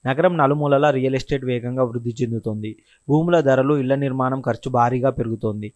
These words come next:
ప్రజలు సైతం విశాలమైన లేఅవుట్లలో అధునాతన సౌకర్యాలతో నివాస గృహం ఉండాలని కోరుకుంటున్నారు.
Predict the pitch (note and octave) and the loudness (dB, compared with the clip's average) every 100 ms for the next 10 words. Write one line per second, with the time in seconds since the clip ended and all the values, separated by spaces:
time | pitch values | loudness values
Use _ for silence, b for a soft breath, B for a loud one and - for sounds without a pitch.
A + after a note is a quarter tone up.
0 | - C#3+ E3+ F3+ E3 C#3+ D#3+ D3 D3 D3+ | -2 4 4 4 2 2 -2 0 2 4
1 | D3 D3 C#3+ C3 B2+ B2 B2 C3 C3+ B2 | 2 0 -2 2 2 2 0 4 2 2
2 | C#3 D3 D3+ C#3+ B2 A#2 B2+ B2 A#2+ A#2 | -2 -2 -4 0 0 0 -2 -2 -2 -4
3 | D3 A#2+ B2 C3 C#3+ C3 C3 A#2+ A#2 A#2 | -4 0 0 0 0 -2 -2 -6 -4 -2
4 | A#2 C3 B2 A#2 A#2 A2+ A#2 A2 A2 | -2 -4 -2 -2 -2 -6 -4 -2 -4